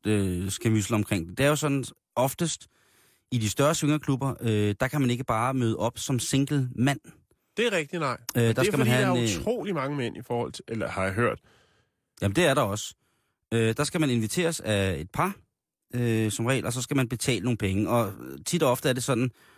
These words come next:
Speaker 1: måske også for at, at, at sørge for, at de mænd, der kommer i swingerklubben, øh, er ordentlige og velbeslåede,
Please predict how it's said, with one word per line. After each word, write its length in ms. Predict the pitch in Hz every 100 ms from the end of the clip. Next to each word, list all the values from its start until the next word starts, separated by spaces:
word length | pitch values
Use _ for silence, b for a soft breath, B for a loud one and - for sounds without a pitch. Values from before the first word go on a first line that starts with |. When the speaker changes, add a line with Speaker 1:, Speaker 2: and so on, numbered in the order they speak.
| b b _
Speaker 1:
måske 280 | 135 - 185
også 120 | 143
for 400 | - 139 113 110
at, 420 | 104 - 95 95 85
at, 60 | -
at 60 | -
sørge 180 | 117 117
for, 160 | 123
at 120 | 107
de 100 | -
mænd, 220 | 117 123 -
der 60 | 107
kommer 360 | 170 175 156
i 80 | 123
swingerklubben, 680 | 113 120 139 127 110 113 95
øh, 320 | - 87 69 -
er 440 | 95 95 67 64 -
ordentlige 400 | 123 131 139 127
og 60 | 101
velbeslåede, 580 | 147 196 - 160 131